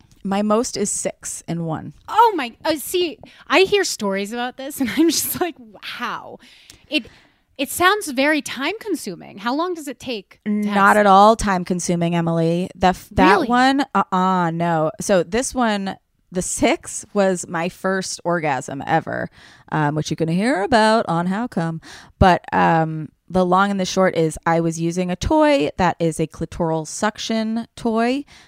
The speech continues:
Speaker 2: By
Speaker 1: M-,
Speaker 2: yourself?
Speaker 1: mini blowjob for your clit by myself. Um, and I guess I was, I was so pent up <laughs> that it happened within thirty seconds, the first one.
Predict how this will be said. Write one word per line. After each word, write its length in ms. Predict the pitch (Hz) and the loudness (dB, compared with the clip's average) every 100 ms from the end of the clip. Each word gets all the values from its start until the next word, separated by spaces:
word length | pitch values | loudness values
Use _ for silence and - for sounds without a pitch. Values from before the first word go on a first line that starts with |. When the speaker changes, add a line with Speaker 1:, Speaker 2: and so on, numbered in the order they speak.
| _ _ 185 | _ _ -8
Speaker 2:
By 240 | 175 214 | -2 0
Speaker 1:
M-, 60 | 214 | 0
Speaker 2:
yourself? 720 | 202 180 - 202 196 240 247 | -2 -6 -6 -4 -2 -4 -4
Speaker 1:
mini 380 | 202 208 226 | -2 0 0
blowjob 460 | 214 208 208 220 214 | 0 2 2 0 0
for 60 | 220 | 0
your 140 | 220 | -2
clit 240 | - 196 - | -2 -4 -2
by 220 | - 156 185 | -2 -2 0
myself. 720 | 233 269 - 196 208 - - - - _ _ 165 | -2 -2 0 0 0 -4 -20 -20 -20 _ _ 0
Um, 480 | 170 160 156 160 - _ - | 2 2 0 -4 -10 _ -4
and 640 | 170 160 156 156 151 - _ _ _ _ _ - | 0 0 0 -2 -8 -12 _ _ _ _ _ 0
I 80 | 180 | 2
guess 200 | 196 214 | 2 0
I 100 | 220 | 0
was, 180 | 190 - 175 | 0 -2 -2
I 80 | |
was 120 | 170 170 | 0 0
so 180 | 175 | -2
pent 380 | 170 - 156 151 - | 2 0 0 -8 -6
up 260 | 131 165 - - 254 - | -4 -4 -6 -6 -6 -8
<laughs> 340 | - - _ 185 | -20 -20 _ -2
that 520 | 185 185 170 160 - _ - | 4 6 6 2 0 _ -4
it 140 | 180 | -2
happened 640 | 180 185 202 220 208 196 - _ _ | 2 0 0 -2 -4 -6 -10 _ _
within 500 | 180 180 175 165 165 _ - | -6 -4 -4 -6 -8 _ -2
thirty 360 | 156 156 160 | -2 -2 -6
seconds, 800 | 151 139 147 247 349 440 427 - - | -4 -4 -4 -4 -6 -8 -16 -12 -8
the 100 | 202 | -2
first 360 | 196 220 - | 0 -2 -2
one. 360 | 269 277 294 | 0 0 -2